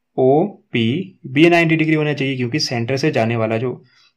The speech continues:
लाइन है वो जहाँ पे point of contact को टच करता है वहाँ पे कितना होता है, नाइंटी डिग्री होता है, यानी परपेंडिकुलर होता है। तो थ्योरम के according ओपीबी नाइंटी डिग्री होता है। और मैंने जो बनाया फिगर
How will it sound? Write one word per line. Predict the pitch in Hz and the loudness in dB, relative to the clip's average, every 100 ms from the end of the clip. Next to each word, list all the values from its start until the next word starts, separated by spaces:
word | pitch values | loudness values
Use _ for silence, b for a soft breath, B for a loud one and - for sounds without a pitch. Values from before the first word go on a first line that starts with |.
| _ _ _ _ _ _ - | _ _ _ _ _ _ -4
लाइन | 123 120 135 | 2 2 4
है | 120 165 | 2 2
वो | 160 135 135 | 0 0 0
जहाँ | 127 117 123 | 0 -4 -4
पे | 135 131 127 | 0 0 -2
point | - 123 120 | -6 -4 -4
of | 123 | -2
contact | 127 117 117 | -2 -2 -4
को | - | -4
टच | 127 120 | -4 -4
करता | - 113 127 | -4 -2 -2
है | |
वहाँ | 131 120 | 0 -2
पे | 117 | -4
कितना | 120 120 | -4 0
होता | 156 - | 0 0
है, | 117 | -2
नाइंटी | 120 120 | -4 -2
डिग्री | 131 127 127 | -2 0 2
होता | 120 117 | 2 0
है, | 113 | -2
यानी | 120 123 | -4 -4
परपेंडिकुलर | 120 117 127 135 131 | -2 0 0 0 0
होता | 127 123 | 0 0
है। | 113 | 0
तो | 110 B B B B - | -4 B B B B 2
थ्योरम | 135 139 147 | 6 6 4
के | 156 | 2
according | 156 151 170 - - | 4 2 0 -4 -2
ओपीबी | 127 120 123 139 156 135 170 254 | 0 0 -2 -4 -2 -2 -4 -2
नाइंटी | 131 113 120 | 0 2 0
डिग्री | 120 123 | 0 0
होता | 120 117 | 0 0
है। | 113 113 b b b _ _ | -2 -4 b b b _ _
और | 143 147 147 | 0 2 2
मैंने | 135 127 147 156 | 0 2 4 4
जो | 160 | 2
बनाया | 143 143 147 | 2 0 -2
फिगर | 143 120 135 | -2 0 0